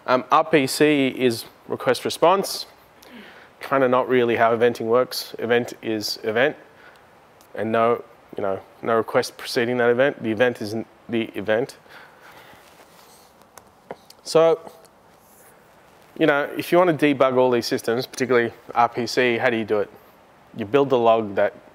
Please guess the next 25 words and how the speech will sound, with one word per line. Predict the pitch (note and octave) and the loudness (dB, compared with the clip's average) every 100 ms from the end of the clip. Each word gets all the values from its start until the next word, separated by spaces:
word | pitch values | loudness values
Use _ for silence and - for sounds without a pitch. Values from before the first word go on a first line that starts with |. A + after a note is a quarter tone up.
| - - - - - | -20 -20 -20 -20 -12
you | A2+ | -8
can | B2+ | -4
go | A#2 A2+ | 0 2
and | A2 | 2
ask | G#2+ - | 0 -2
questions | G2+ - G#2 G2 | -4 -4 -8 -2
of | G#2 F2+ - | -2 -2 -6
any | A#2 G#2+ | -6 -4
time. | - G2 F#2 - - - - - - - - - - - | -2 -2 -4 -16 -20 -20 -20 -20 -20 -20 -20 -20 -20 -6
And | D3+ F3 | 0 2
this | F#3+ | 2
is | G3+ | 0
how, | F3 D#3 C3+ A#2+ - - - - | 4 4 4 0 -6 -20 -20 -4
like, | A2 A2+ - | -2 -2 -2
events | A#2 A2 C3+ - - - _ - | -2 2 2 0 -14 -14 _ -6
came | C3 D3 | 0 2
about. | D3 F3 D#3 - - - _ - - - _ - - | 4 2 0 -10 -20 -20 _ -20 -20 -20 _ -20 -4
So, | D3 | 0
you | C#3+ C#3 | 2 2
know, | B2 C3 - - - - - | 0 -2 -8 -20 -20 -10 0
an | C3+ | 2
event | B2+ C3+ D#3+ D#3+ - - - _ _ - | 2 2 0 -4 -16 -20 -20 _ _ -2
is | B2+ B2+ | 0 2
a | |
mu-, | B2 C3+ | 2 0